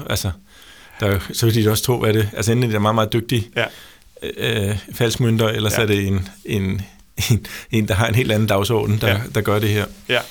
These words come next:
Speaker 2: ja.
Speaker 1: Altså, der omsmelter tyve kroner
Speaker 2: Ja.
Speaker 1: til tyve kroner.
Speaker 2: Ja. Ja. Men, men, øh,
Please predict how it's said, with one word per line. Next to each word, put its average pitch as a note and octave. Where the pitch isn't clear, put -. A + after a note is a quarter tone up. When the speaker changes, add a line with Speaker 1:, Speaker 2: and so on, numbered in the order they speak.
Speaker 2:
ja. C3+
Speaker 1:
Altså, A#2
der G#2
omsmelter G2+
tyve G#2+
kroner G#2+
Speaker 2:
Ja. -
Speaker 1:
til A2+
tyve A2+
kroner. G#2
Speaker 2:
Ja. A2
Ja. B2
Men, A#2+
men, A#2
øh, G#2